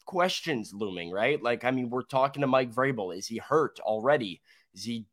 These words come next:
going through something? Like, what's going on with him? And Vrabel very clearly didn't want to answer any questions about Christian Fulton. He did a, uh, Mike Vrabel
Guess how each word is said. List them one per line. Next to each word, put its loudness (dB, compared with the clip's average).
going 8
through -12
something? -6
Like, -4
what's 0
going 4
on 6
with -2
him? 0
And -4
Vrabel 0
very 2
clearly 0
didn't -2
want 6
to 4
answer 2
any 0
questions 0
about 4
Christian -6
Fulton. -4
He -2
did 10
a, 8
uh, 6
Mike 6
Vrabel 4